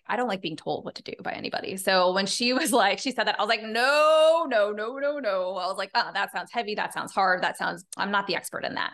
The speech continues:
I was like, "I do work with pediatric feeding, but, like, I'm not the expert in all things pediatric feeding. I'm very, very niche." So she was like, "I mean," <laughs> so then she did the other thing that I don't like. She said, "Well, that's fine. I'll just go ask somebody else to do it." And I was like, "No, no, I feel like I need to do this."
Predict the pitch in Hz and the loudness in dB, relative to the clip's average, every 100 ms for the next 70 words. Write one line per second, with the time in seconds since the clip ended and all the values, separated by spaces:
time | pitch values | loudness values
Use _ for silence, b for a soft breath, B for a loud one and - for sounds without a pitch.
0 | - 185 190 190 185 190 165 220 208 202 | -2 0 0 0 -2 -2 -2 0 0 0
1 | 180 - 160 - - - 165 165 139 160 | -4 -4 -4 -4 -8 -8 -8 -4 -2 -2
2 | - B B B B _ 214 202 196 190 | -4 B B B B _ -4 -4 -4 -6
3 | 180 156 - 196 294 320 165 147 - 156 | -6 -4 -2 2 2 0 -8 -12 -10 -8
4 | 147 165 165 190 214 208 277 262 247 240 | -8 -10 -10 -6 -6 -4 -6 -2 -2 -2
5 | 254 262 165 - b b b - - 233 | -4 -6 -8 -14 b b b -8 2 6
6 | 214 202 196 190 - - 240 233 240 403 | 6 8 6 4 -2 -6 -6 -4 -4 -4
7 | 440 370 - 233 269 254 262 233 180 175 | -6 -8 -10 -4 2 2 2 0 0 -2
8 | 170 175 156 - - - - - 214 208 | -4 -8 -6 -6 -6 -6 -8 -8 -10 -8
9 | 226 285 403 - - - 175 214 294 311 | -4 -4 -4 -2 -2 -2 -4 -6 -6 -6
10 | - 196 180 - - - 185 - 202 269 | -4 -4 -6 -10 -10 -10 -10 -6 -6 -6
11 | 392 466 453 381 302 466 494 453 440 427 | 0 4 6 6 6 4 4 4 2 0
12 | 381 370 349 302 294 381 359 392 - | 0 -2 -2 -2 0 2 2 0 -2